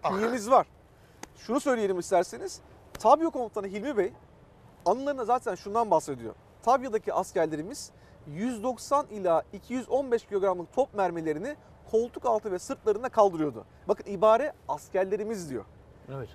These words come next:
Speaker 2: Yani birden fazla asker aynı görevi icra ediyordu. Ancak şunu yapmanız gerekiyor sizin. Harp Mecmuası yayınlanıyor.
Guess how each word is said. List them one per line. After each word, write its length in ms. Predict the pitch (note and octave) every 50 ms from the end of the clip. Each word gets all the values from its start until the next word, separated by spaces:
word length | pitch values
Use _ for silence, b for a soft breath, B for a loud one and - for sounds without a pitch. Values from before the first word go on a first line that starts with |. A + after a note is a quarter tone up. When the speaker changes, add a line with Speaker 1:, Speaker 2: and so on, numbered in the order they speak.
| - D#3
Speaker 2:
Yani 340 | F3 G3+ A3 G3+ E3+ D3+ D#3
birden 320 | G3+ A3+ A3 C4 C4 C4
fazla 340 | A#3 - G#3+ G#3 F3+ F3 G3
asker 260 | F#3+ - - G#3+ G3
aynı 240 | - G#3 G#3+ G#3+ G#3
görevi 280 | F#3 G3+ F#3+ B3 C4 A#3+
icra 280 | G#3 F3+ G3+ G#3 F#3
ediyordu. 340 | F3 D3+ D3+ C#3+ A#2+ G#2+ - - - - - - -
Ancak 320 | B3+ D4 B3 D4 C#4+ -
şunu 140 | - C4 D4
yapmanız 340 | D4 - A3 G#3+ G3 D#3 D#3
gerekiyor 320 | E3+ D3+ C#3+ - D#3 D3
sizin. 260 | - D3+ E3 - - - B B B B B B B -
Harp 260 | - A#3 C#4+ - A3+
Mecmuası 440 | A3 F#3 F#3+ F#3 E3 D#3+ - - D#3
yayınlanıyor. 440 | C#3+ C#3+ C#3 C3+ C3+ C#3+ A3 C#4